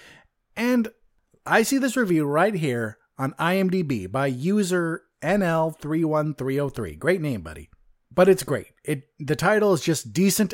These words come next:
action thriller. And he, and he or she or they says, "Underrated,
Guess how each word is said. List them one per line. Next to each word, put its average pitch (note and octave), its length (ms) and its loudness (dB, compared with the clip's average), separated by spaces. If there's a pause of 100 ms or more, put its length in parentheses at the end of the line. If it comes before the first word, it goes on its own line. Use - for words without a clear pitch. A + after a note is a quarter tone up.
action D3+ 440 -2
thriller. A#2 480 -8 (380)
And B2 80 -4
he, E3 220 -4
and D3+ 300 0
he D3+ 240 -2
or G#3 100 2
she G3+ 220 0
or F3+ 80 6
they D#3 400 2
says, D3+ 340 -4
"Underrated, F3+ 680 2